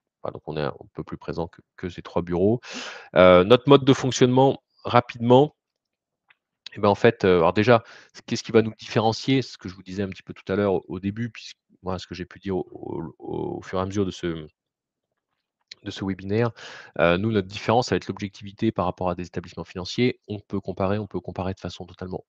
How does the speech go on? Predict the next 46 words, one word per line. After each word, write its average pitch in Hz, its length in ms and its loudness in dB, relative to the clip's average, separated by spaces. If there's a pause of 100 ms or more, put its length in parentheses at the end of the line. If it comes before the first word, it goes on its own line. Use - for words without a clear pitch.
autonome, 104 440 -6
de - 120 -20
façon 95 260 -10 (200)
objective. 113 640 -4 (500)
On 92 60 -10
n'a 92 100 2
pas 101 220 2
de, 85 580 -4 (160)
voilà, 78 160 -10 (420)
on - 20 -14
n'a 78 100 -6
pas 85 180 -4
de, 82 220 -4
de, 69 120 -10
de, 58 120 -12
de, - 80 -12 (100)
on 85 80 -10
est 90 60 0
rattaché 95 400 0
à - 20 0
personne, 113 420 0
donc 87 200 -8
on, 82 160 -8
on - 40 -12
n'a 82 120 -6
pas 95 100 -4
de 90 60 -10
difficulté 92 420 -8
à - 20 0
vous 92 140 -6
dire, 95 240 -4
heu : « 69 160 -2
Ça, - 160 -6
c'est 92 140 -6
bien, 95 180 -6
ça, 90 140 -8
c'est - 100 -14
pas - 140 -8
bien, 95 240 -6
pour - 160 -20
telle, 95 200 -2
telle, 90 200 -8
telle, 90 180 -6
telle, 87 160 -8
telle 87 160 -8
raison. » 90 360 -4